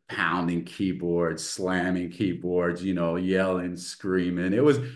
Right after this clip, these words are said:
it was wild. And I loved it. You know, I was like, "All right, this is, you know, this is, a, this is, this is what I wanna do." It was kinda, you know, it was, it, it, it, it was a scene. And the boss, you know, the first boss I had was just this old school kind of pit trader guy who just,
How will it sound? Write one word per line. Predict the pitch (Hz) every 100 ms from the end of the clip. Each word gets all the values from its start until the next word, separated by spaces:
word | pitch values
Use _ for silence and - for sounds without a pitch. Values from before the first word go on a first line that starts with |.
| -
it | 160
was | 165
wild. | 107 123 120
And | 123
I |
loved | 143 151 131
it. | 101 -
You | 113
know, | 117 117
I |
was | 117
like, | 101 107
"All | 110
right, | 95 92
this | 123
is, | 123 107
you | 120 120
know, | 98
this | 95 120
is, | 117 95
a, | 95 92
this | 117 120
is, | - - -
this | 120
is | 117
what | 107 95
I |
wanna | 95 90 85
do." | 80 104 95
It |
was | 90
kinda, | - 104 - - _ _ _ -
you | 113
know, | 95
it | 95 92
was, | 92 90 -
it, | - 101 92
it, | 90 - 110 110 123
it, | 123 123
it | 151
was | 160 139
a |
scene. | 120 - 156 123
And | 95 92 - - _ _ -
the |
boss, | - 92 98 -
you | - 110
know, | 90
the | 82
first | - 98 -
boss | 85 87
I | 95
had | 87 87 85
was | 78
just | - 80
this | 76 73
old | 73 80 80
school | - - 82 78
kind | 76 82 71
of | -
pit | - 92 76
trader | - 82 78 78
guy | 82 78 78 73
who | 82
just, | 78 71